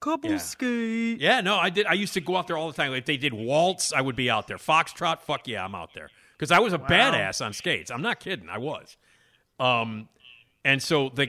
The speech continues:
Speaker 2: I remember everybody would go nuts because they would go, and they would do, uh, what's the, God, why am I blank? Limbo.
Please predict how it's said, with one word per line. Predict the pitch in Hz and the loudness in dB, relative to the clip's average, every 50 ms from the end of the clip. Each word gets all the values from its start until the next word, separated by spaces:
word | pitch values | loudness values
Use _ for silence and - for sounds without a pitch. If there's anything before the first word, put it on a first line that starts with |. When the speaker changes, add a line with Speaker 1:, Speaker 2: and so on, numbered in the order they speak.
| 147 160 | 0 0
Speaker 2:
I | 139 143 143 | 2 4 4
remember | 156 185 208 196 185 165 | 4 4 2 2 2 2
everybody | 156 170 190 165 175 160 | 2 2 0 0 0 0
would | 143 143 123 | 0 0 -2
go | - 143 | -2 -4
nuts | 131 120 131 139 - - | -2 -2 -2 -4 -4 -6
because | - - - 120 104 - - - | -8 -8 -6 -8 -8 -8 -12 -16
they | 110 101 123 127 | -8 -4 -4 -2
would | 127 120 107 | -2 -4 -4
go, | 127 117 120 127 | -4 -4 -4 -4
and | 135 131 147 175 175 165 165 170 165 | -6 -4 0 2 4 4 4 6 4
they | 170 | 4
would | 160 165 151 123 | 4 4 0 0
do, | 156 165 160 156 143 143 | 0 0 0 0 0 0
uh, | 123 123 117 113 110 107 104 104 104 - _ - 131 | 0 -2 -2 -2 -2 -4 -4 -6 -8 -12 _ -10 -10
what's | 143 160 - - | -8 -8 -8 -12
the, | - 165 | -14 -14
God, | - _ - 156 160 151 | -14 _ -8 -8 -6 -6
why | 139 151 | -4 -4
am | 160 160 | -4 -4
I | 151 | -4
blank? | 131 156 160 139 | -4 -6 -6 -4
Limbo. | 131 151 196 208 160 113 85 73 | 0 2 2 2 2 0 -4 -6